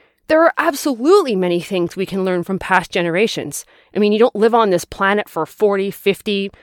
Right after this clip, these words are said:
ninety years without learning a thing or two. But I also think there's another element, something that is underneath that familiarity,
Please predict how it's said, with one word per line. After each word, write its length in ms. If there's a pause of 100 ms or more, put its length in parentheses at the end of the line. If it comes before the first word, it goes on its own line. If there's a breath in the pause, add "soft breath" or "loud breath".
(160 soft breath)
ninety 420
years 560 (200 loud breath)
without 360
learning 360
a 60
thing 240
or 100
two. 280 (1040)
But 120
I 120
also 400
think 260
there's 220
another 500
element, 480 (480)
something 380
that 120
is 160 (120)
underneath 800 (260 loud breath)
that 180
familiarity, 840